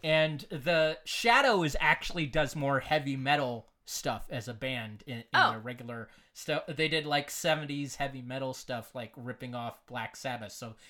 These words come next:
Speaker 1: even this song of New Year's Evil isn't, uh, isn't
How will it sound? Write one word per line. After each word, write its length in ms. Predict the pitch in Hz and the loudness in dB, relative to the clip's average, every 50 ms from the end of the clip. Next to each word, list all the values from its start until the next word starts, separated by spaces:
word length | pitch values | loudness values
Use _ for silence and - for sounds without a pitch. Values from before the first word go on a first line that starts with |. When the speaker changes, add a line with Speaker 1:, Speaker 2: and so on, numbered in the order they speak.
| - - _ | -20 -20 _
Speaker 1:
even 400 | - 214 220 240 294 277 233 190 | -4 -2 2 4 4 4 4 4
this 200 | 180 202 196 - | 2 2 0 0
song 460 | - - - 170 175 185 190 185 165 | -2 0 4 6 6 6 6 4 2
of 140 | 147 139 131 | 0 -2 -2
New 80 | 139 139 | -2 0
Year's 340 | 147 147 147 143 131 117 127 | 0 2 2 0 0 0 -2
Evil 400 | 131 131 120 123 123 120 107 - - - _ _ - | -2 -2 -2 -4 -6 -6 -8 -12 -18 -20 _ _ -8
isn't, 320 | 143 135 123 135 127 127 - - | -6 -6 -4 -6 -6 -8 -8 -6
uh, 260 | 143 131 123 123 123 117 - _ _ _ _ | -6 -4 -4 -6 -8 -12 -14 _ _ _ _
isn't 300 | - 139 131 - 156 135 | -10 -10 -8 -10 -10 -12